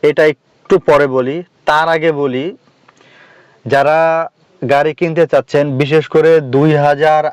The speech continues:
আটের মডেলের গাড়িগুলো যারা নিতে চাচ্ছেন, তারা একটু প্রবলেমে পড়বেন। প্রবলেমটা কি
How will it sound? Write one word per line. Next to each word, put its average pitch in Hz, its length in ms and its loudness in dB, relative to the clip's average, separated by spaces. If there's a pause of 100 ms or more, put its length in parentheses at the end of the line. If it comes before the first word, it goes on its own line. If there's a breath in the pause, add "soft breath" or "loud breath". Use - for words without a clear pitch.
(160)
আটের 175 580 0
মডেলের 160 640 0
গাড়িগুলো 127 640 -2
যারা 123 420 0 (800 soft breath)
নিতে 165 400 0
চাচ্ছেন, 147 560 -4 (640 soft breath)
তারা 175 240 2
একটু 175 220 -2
প্রবলেমে 131 500 -4
পড়বেন। 98 380 -12 (1300 soft breath)
প্রবলেমটা 175 480 0
কি 190 280 -4